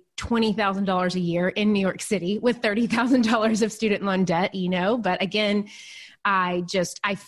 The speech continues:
I tried to make it work as long as I could until financially it just wasn't feasible for me to do it anymore.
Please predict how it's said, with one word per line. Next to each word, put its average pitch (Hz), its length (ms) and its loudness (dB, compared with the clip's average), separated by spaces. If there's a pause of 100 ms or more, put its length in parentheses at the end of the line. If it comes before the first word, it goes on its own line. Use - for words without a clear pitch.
(140)
I 202 140 -2
tried 220 460 -2
to 220 80 -4
make 208 300 0
it 196 100 -2
work 180 300 -2
as 180 100 -6
long 185 180 0
as 175 60 -2
I 190 80 -2
could 311 380 2
until 220 640 2 (320)
financially 202 600 -2
it 175 100 -8
just 180 260 -2
wasn't 175 300 -6
feasible 175 360 0
for 180 140 -6
me 165 140 -2
to 160 60 -6
do 165 180 -2
it 165 60 -2
anymore. 160 460 -4